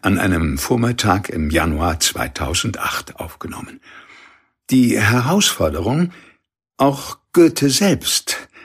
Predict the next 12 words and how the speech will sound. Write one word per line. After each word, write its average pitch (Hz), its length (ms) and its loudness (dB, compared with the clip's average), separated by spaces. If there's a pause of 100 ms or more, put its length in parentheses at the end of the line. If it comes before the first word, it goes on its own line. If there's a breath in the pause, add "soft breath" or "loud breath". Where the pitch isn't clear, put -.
(300 loud breath)
hatte 120 280 0
ja 143 540 2
seinen 101 600 2
noch 92 200 0
nicht 87 220 -2
ganz 73 180 -4
fertigen 135 760 -2
Faust - 680 0
an 107 220 -4
einem 107 420 2
Nachmittag 95 800 -2
siebzehnhundertfünfundsiebzig 85 1700 -2